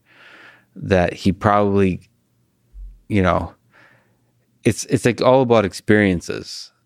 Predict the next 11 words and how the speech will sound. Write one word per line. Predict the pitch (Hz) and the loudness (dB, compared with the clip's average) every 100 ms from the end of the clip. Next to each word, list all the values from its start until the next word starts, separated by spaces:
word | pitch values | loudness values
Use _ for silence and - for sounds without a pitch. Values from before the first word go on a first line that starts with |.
| _ | _
And | - 92 90 90 - _ _ | -2 0 0 -4 -8 _ _
he | - 107 | -2 2
may | 101 117 | 4 4
have | 123 | 2
had, | 104 110 104 92 - | 2 2 2 0 -4
you | - | -2
know, | 98 | 0
some | 92 - 120 | 0 0 0
parts | 117 110 101 | 2 0 0
of | 98 | 0
academia, | 95 92 85 101 95 87 85 | 0 -2 -2 0 2 0 -2